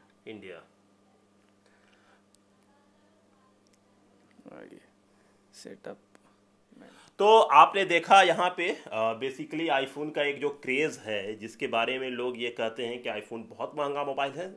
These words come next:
Speaker 1: महंगा है, लेकिन बहुत महंगा नहीं, इससे महंगे मोबाइल भी आते हैं, लेकिन इसको लेकर लगातार लोग अलग-अलग तरह के, उसको क्या कहते हैं, एस-, अ, ये बनाते हैं कयास, किडनी बेच दिया, वो बेच दिया। अरे भैया,
Speaker 2: तो
Speaker 1: सर,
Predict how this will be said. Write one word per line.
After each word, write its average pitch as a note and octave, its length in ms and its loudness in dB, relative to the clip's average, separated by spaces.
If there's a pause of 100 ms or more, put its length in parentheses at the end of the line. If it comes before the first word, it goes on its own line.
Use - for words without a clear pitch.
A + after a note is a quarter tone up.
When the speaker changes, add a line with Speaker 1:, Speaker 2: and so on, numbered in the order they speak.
Speaker 1:
महंगा E3+ 360 -2
है, D3 380 -6
लेकिन C#3 240 -14
बहुत E3 300 0
महंगा C3 280 -4
नहीं, A2+ 140 -8
इससे C#3+ 240 -8
महंगे B2+ 240 -6
मोबाइल A#2+ 320 -6
भी A2 120 -10
आते G#2+ 220 -8
हैं, A#2+ 140 -8
लेकिन C3 220 -10
इसको C3 300 -8
लेकर B2+ 320 -6
लगातार A#2+ 500 -4
लोग A#2+ 240 -8
अलग-अलग A2+ 500 -8
तरह A2 180 -8
के, A#2 300 -10 (360)
उसको A#2+ 180 -10
क्या C#3+ 160 -2
कहते D#3 280 -6
हैं, G3 120 -8
एस-, - 260 -8 (360)
अ, C#3 60 -8 (1000)
ये D#3 300 4
बनाते B2 360 -2
हैं B2 140 -4 (100)
कयास, B2 440 2
किडनी B2 280 -4
बेच A#2 200 -4
दिया, A2+ 280 -4
वो A2+ 160 -2
बेच G#2 180 -6
दिया। G#2+ 240 -8
अरे - 80 -8
भैया, E3+ 280 -8
Speaker 2:
तो F3 120 -8
Speaker 1:
सर, F3+ 220 -6